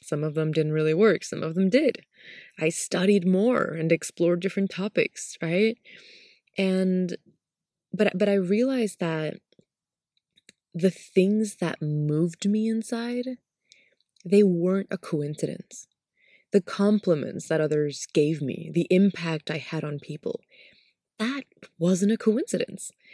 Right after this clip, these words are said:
And I realized all of these things, you know, with my passions and strengths and skills and past experience and the life I've had and the languages I speak,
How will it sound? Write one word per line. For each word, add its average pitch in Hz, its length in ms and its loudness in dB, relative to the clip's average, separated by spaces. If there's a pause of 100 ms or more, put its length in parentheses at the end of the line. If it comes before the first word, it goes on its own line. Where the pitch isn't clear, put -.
(360)
And 208 120 4
I 220 60 4
realized 220 540 2
all 202 160 2
of 233 140 -8
these 143 220 0
things, - 640 -4 (540)
you 165 140 2
know, 135 340 -2
with 202 180 6
my 135 120 0
passions 160 500 -2
and 131 100 -4
strengths 165 460 0
and 127 100 -6
skills 175 440 2
and 139 120 -4
past 156 300 -4
experience - 800 2
and 147 100 -4
the 135 60 0
life 156 300 -2
I've 165 120 -4
had 170 380 0
and 147 140 -2
the 135 60 0
languages 165 440 -2
I 151 100 -2
speak, - 540 -6